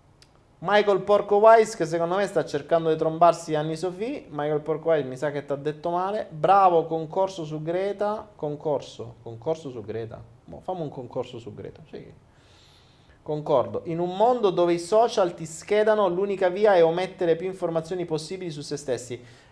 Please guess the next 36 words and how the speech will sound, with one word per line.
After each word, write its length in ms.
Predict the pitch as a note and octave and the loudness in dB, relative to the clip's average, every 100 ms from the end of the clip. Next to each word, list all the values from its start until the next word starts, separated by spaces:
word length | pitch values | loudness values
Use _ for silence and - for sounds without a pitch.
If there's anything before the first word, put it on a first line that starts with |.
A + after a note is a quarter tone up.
| - | -4
Eh, 380 | D3+ D#3+ E3 E3 | 4 8 8 6
Pietro, 320 | A3 A#3+ A3+ | 4 6 6
è 60 | G3+ | 4
irrilevante 680 | F#3+ G#3 G#3 G3 D#3+ D3+ C3+ | 4 4 4 4 2 -2 -2
che 160 | C#3 | -2
tu 100 | C#3 | -2
ometta 880 | D3+ D3 D3 - C#3 C3 B2+ B2 A#2+ A#2+ | -2 -2 -2 2 4 6 6 4 4 2
informazioni, 760 | B2+ D3+ C#3+ C#3 - C#3+ B2+ | -4 -6 -4 -6 -4 -4 -2
perché 260 | C3 C3 D#3 | -4 -4 0
tanto 380 | G#3 G#3+ G3+ D#3 | 2 2 0 -2
questi 380 | G3 F#3+ G3 | -2 -4 -8
qui 120 | - A#3 | -10 -4
sono 200 | F#3 D#3 | -2 -2
sempre 320 | G3+ G3 F3+ | -2 -2 -2
in 60 | |
ascolto. 640 | D#3+ D3+ - A#2+ A2 A2+ A#2+ | -2 -4 -2 -2 -2 -10 -10
Questi 340 | - F#3 G#3 | -8 -8 -6
telefoni 480 | G3 F#3 G#3+ A3 G#3 | -2 2 4 2 -4
sono 200 | E3 D3 | -4 -6
costantemente 840 | C#3+ G3 - F#3+ F3+ F#3 F#3+ G#3 G3 | -6 -10 -2 -2 -2 -4 -4 -4 -4
in 80 | |
ascolto. 680 | D3 - A2+ G2+ - A2 - _ _ _ _ | -4 -6 -8 -8 -10 -16 -18 _ _ _ _
Quindi 300 | - G3 F#3 | -8 -4 -2
puoi 180 | D3+ E3+ | 0 2
omettere 340 | F#3+ G#3 G#3+ A3 | 4 2 2 0
tutte 160 | A3+ | 2
le 60 | A3 | 2
informazioni 540 | G#3 G3 F#3 F#3 F3+ | 2 0 -2 -4 -4
che 80 | F3 | -2
vuoi. 320 | D#3 C#3+ B2 | 2 2 2
Questi 280 | D3+ G#3 G#3 | 2 0 0
ascoltano 460 | F3+ - F#3 F#3 F3+ | -2 0 0 0 -4
tutti 220 | G#3 G3 | -6 -8
i 40 | |
tuoi 120 | F3 | -4
discorsi. 580 | D#3+ D#3 - A2+ G#2+ - | -4 -4 -2 0 0 -6